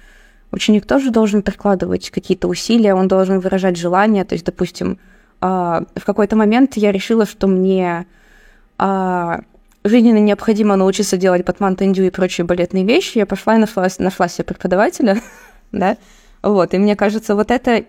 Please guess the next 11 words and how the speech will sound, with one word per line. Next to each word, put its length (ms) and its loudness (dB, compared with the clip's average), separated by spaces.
идеальный 460 0
вариант 300 0
взаимодействия, 960 -2
а, 400 0
потому 320 0
что, 160 -8
соответственно, 720 -4
а, 480 -4
это 180 -2
моё 200 2
желание. 580 0